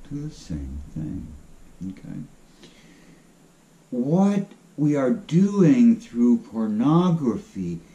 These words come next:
is objectifying the people that are participating in the pornography.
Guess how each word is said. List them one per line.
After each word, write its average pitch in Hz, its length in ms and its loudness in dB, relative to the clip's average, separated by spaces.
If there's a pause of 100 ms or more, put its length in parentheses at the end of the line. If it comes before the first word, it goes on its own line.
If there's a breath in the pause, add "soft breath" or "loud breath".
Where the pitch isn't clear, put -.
(380 loud breath)
is 127 480 0
objectifying 117 1800 -2 (840 soft breath)
the 131 140 -4
people 139 840 -4
that 127 260 -10
are 127 240 -4
participating 156 1120 -8
in 73 120 -14
the - 140 -14
pornography. - 680 -18